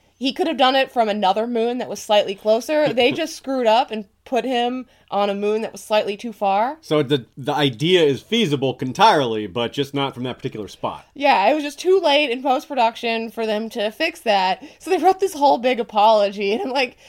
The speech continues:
Speaker 1: "It's okay, dude.
Speaker 2: Yeah.
Speaker 1: It's fine."
Speaker 2: <laughs> That seems like an unnecessarily apology. <laughs> So,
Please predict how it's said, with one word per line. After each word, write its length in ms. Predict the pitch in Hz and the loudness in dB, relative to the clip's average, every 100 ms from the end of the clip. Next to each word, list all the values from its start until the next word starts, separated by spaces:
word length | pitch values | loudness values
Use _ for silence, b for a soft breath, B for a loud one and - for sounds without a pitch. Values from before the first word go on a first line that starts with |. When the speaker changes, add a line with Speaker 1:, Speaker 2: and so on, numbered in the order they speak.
| b | b
Speaker 1:
"It's 80 | - 453 | -4 -4
okay, 360 | - 330 403 262 | 0 2 4 2
dude. 440 | 214 202 202 220 | -2 -2 -2 -4
Speaker 2:
Yeah. 340 | 120 117 113 113 | -4 -6 -6 -6
Speaker 1:
It's 160 | - | -10
fine." 600 | - 302 330 285 233 196 | -2 0 2 0 -2 0
Speaker 2:
<laughs> 0 | |
That 140 | 175 143 | 0 0
seems 240 | 170 151 | 0 0
like 160 | 139 123 | 0 -2
an 80 | 113 | -4
unnecessarily 760 | 113 110 104 - 107 101 92 87 | -4 -6 -8 -8 -8 -8 -10 -8
apology. 600 | 147 135 101 90 85 131 | -4 -2 -4 -8 -10 -6
<laughs> 840 | 143 359 160 165 - 156 135 240 - 151 b b b b b b b b b _ | -6 -2 0 0 0 -2 -4 -8 -12 -16 b b b b b b b b b _
So, 420 | - 151 147 - | -2 0 0 -4